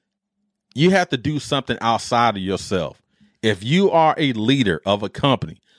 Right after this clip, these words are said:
leader of a platoon, a formation, section, whatever occupation you have, you have to be a stand-up leader.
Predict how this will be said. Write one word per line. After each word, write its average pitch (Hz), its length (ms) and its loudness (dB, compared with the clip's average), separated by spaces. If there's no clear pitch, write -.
leader 131 380 2
of 104 220 0
a 98 60 -4
platoon, 113 500 -2
a 76 40 -8
formation, 120 680 0
section, 90 640 -4
whatever 156 560 2
occupation 127 640 0
you 117 140 -6
have, 95 360 -2
you 156 220 0
have 151 300 0
to 127 80 0
be 113 240 2
a 87 60 0
stand-up 117 800 0
leader. 101 380 -2